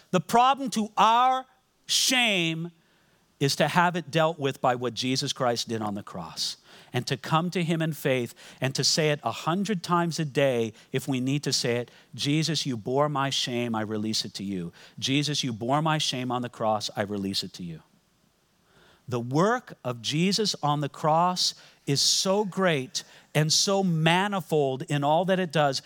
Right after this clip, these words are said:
It does not only take care of our sin problem.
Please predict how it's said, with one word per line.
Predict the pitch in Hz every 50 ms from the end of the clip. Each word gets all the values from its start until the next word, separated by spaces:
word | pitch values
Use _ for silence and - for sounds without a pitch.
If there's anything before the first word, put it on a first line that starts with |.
| - - -
It | - 151 147 120 -
does | 175 175 214 180 196
not | 220 208 208 202 - _ _ _ _ _ -
only | 180 196 214 226 226 240 240 226
take | - - 214 202 196 -
care | - 202 185 185 185
of | 185 165 - - -
our | 151 165 165 160 160 156 - - - _ _ _
sin | - - - - - 214 214 220 226 226
problem. | 190 - 208 202 202 202 196 208 220 226 220